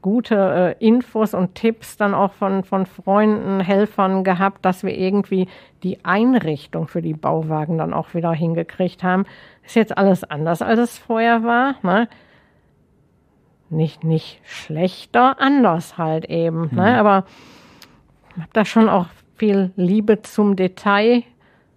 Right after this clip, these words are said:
Speaker 1: gehabt immer, ne? Dann, und jetzt muss man halt einfach gucken, wa-, was gab's, was kann man draus machen, ne?
Speaker 2: Ja.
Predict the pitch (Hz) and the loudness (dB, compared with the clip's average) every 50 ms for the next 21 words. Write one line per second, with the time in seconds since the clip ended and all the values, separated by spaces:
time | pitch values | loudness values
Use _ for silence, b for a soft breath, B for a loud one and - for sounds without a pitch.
0 | b _ - 196 190 233 240 202 - 254 247 - - - - - 233 240 240 233 | b _ -14 -2 2 2 2 2 2 0 -2 -2 -6 -10 -4 0 0 2 4 4
1 | 240 254 247 220 196 185 190 220 240 226 208 208 202 202 202 196 180 - _ _ | 4 4 2 2 0 0 0 2 0 0 0 0 0 0 0 -2 -2 -4 _ _
2 | _ b b b b b b b b b b b b - 240 214 - 220 214 214 | _ b b b b b b b b b b b b 0 2 2 4 2 0 0
3 | - - - 254 262 - - - 254 240 202 - 226 220 - - 202 226 220 - | 0 0 2 2 2 2 2 0 0 0 2 0 0 0 0 0 0 0 0 -2
4 | 247 226 - - - - 208 - 233 240 247 233 - _ - _ _ 190 - - | -4 -4 -4 -8 -6 -4 -4 -2 0 -2 -2 -2 -4 _ -20 _ _ -6 -6 -2
5 | 226 226 226 226 - 233 220 196 196 214 254 294 294 - - 262 262 - - - | -2 -2 -2 -2 -2 -2 0 2 2 2 2 0 -2 -6 -4 -4 -4 -4 -2 0
6 | 269 247 240 233 226 190 196 202 190 - - - 170 165 160 - - 170 165 160 | 2 4 4 4 4 4 4 2 2 2 0 0 0 0 0 -2 -4 -6 -6 -6
7 | - - - 180 180 208 220 - _ _ _ _ _ _ _ _ _ _ _ _ | -8 -6 -4 -2 -2 -2 -4 -8 _ _ _ _ _ _ _ _ _ _ _ _
8 | _ - 113 107 | _ -18 -18 -18